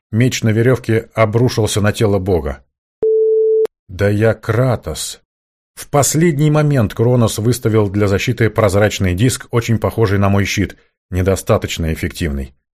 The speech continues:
Пробивание барьеров. Критический успех. Брызги эссенции, и в следующий миг на меня из Фено обрушился невидимый удар, отбросивший и снесший персональные барьеры.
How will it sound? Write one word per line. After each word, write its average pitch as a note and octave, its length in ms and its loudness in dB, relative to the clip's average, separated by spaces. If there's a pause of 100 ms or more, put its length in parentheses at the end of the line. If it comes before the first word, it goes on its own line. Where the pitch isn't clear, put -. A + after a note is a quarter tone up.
(400)
Пробивание A2+ 520 2
барьеров. G#2 640 0
Критический G#2+ 600 -2
успех. - 500 -8 (520)
Брызги B2+ 520 2
эссенции, G#2+ 640 0
и F#2+ 40 -2
в - 80 -10
следующий A2+ 400 0
миг A#2+ 260 0
на G2+ 60 -2
меня G#2 360 2
из G#2+ 240 -6
Фено B2+ 420 2 (100)
обрушился B2 640 0
невидимый A#2 640 2
удар, G#2+ 520 2
отбросивший A2 800 0
и A2+ 200 -4
снесший A2+ 640 0
персональные F#2+ 720 0
барьеры. E2 480 0